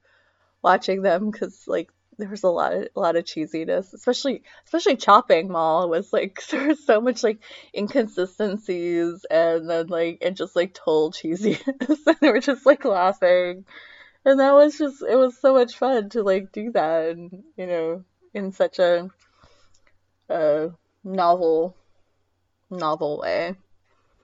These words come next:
I, and I, you know, I don't know, I feel maybe, like, we were, like, having even more fun because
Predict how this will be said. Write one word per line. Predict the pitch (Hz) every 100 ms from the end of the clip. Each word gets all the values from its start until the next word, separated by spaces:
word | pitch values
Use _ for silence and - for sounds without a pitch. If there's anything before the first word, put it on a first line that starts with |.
| _ _ _ _ _ _ -
I, | 175 175 -
and | 214
I, | 214 240 - -
you | 240
know, | 226 165
I | 196
don't | 285 220
know, | 160 156
I | 185
feel | 220 190 -
maybe, | 202 208 214
like, | 208 202 196
we | 196
were, | 185 175 175
like, | 175 170
having | - 190 180 170
even | 180 185
more | 160 165
fun | - 151 156
because | 165 156 - 160 160 -